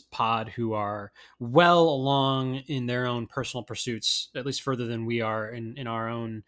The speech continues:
Footy Fellas adventure. And it's inspirational for us to see how they've grown their own stuff, but also, um, to see someone who's just, and I don't know if they would give themselves, maybe they're hard on themselves. Maybe, maybe Eli would say he's not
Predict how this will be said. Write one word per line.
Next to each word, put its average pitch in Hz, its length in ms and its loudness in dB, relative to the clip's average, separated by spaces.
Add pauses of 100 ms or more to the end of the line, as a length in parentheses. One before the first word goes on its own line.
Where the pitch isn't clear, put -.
(200)
Footy 131 240 0
Fellas 117 260 -2
adventure. 110 480 -6
And 110 80 -8
it's - 180 -10 (140)
inspirational 175 600 0
for 147 180 0
us 131 180 0
to 135 100 -10
see 135 180 -2
how 120 140 -2
they've 123 160 -4
grown 131 280 0
their 127 160 -4
own 123 120 -6
stuff, 127 320 -2
but 143 100 -2
also, 139 420 2 (480)
um, 127 180 0
to 123 60 -2
see 131 140 -4
someone 135 220 -2
who's 117 120 -6
just, - 280 -6 (640)
and 175 120 0
I 196 80 4
don't 202 180 2
know 202 180 6
if 151 140 2
they 165 140 6
would 151 360 0
give 151 140 2
themselves, 143 340 0
maybe 151 160 2
they're 151 100 4
hard 151 160 6
on 139 40 0
themselves. 113 580 -6
Maybe, 131 380 0
maybe 135 300 -2
Eli 135 240 2
would 123 180 -4
say 123 200 -2
he's 117 140 -6
not 131 280 -4